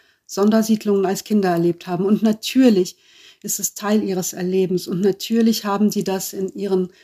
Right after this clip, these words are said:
Geschichten, in ihre Geschichten eingeflochten. Und je weniger das gehört wurde, also in, in Russland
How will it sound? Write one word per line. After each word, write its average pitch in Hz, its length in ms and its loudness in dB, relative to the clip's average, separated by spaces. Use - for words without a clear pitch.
Geschichten, 196 720 -4
in 196 140 -4
ihre 196 180 -4
Geschichten - 440 -6
eingeflochten. 175 880 -2
Und 196 640 -2
je 185 320 -2
weniger 262 400 6
das 240 240 -2
gehört 247 580 -2
wurde, 170 460 -4
also 214 280 0
in, 214 340 0
in 208 160 -4
Russland 269 880 0